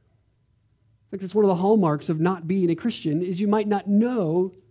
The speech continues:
that you're a sinner. It's one of the reasons when we preach the gospel and when we share and commend the gospel to others, we must include the fact that we are sinners.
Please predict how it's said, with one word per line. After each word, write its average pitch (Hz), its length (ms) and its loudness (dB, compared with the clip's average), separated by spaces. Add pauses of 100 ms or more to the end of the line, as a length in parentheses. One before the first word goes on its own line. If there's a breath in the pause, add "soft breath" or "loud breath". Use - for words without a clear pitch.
(1300)
that 185 100 0
you're 226 160 0
a - 40 0
sinner. 269 380 -8 (1040)
It's 143 140 -6
one 220 120 6
of 208 40 2
the 196 60 4
reasons 202 280 4
when 170 100 4
we 214 100 2
preach 226 320 -2
the 185 80 -4
gospel 175 500 -4
and 160 80 -4
when 170 100 4
we 190 100 4
share 214 340 0
and 208 100 -2
commend 202 260 2
the 196 60 0
gospel 185 280 -6
to 175 60 -8
others, 180 260 -4
we 175 100 0
must 196 360 0
include 196 640 -4
the 151 80 -6
fact 175 420 -10
that 160 120 -8
we 156 140 -6
are 147 120 -6
sinners. - 540 -14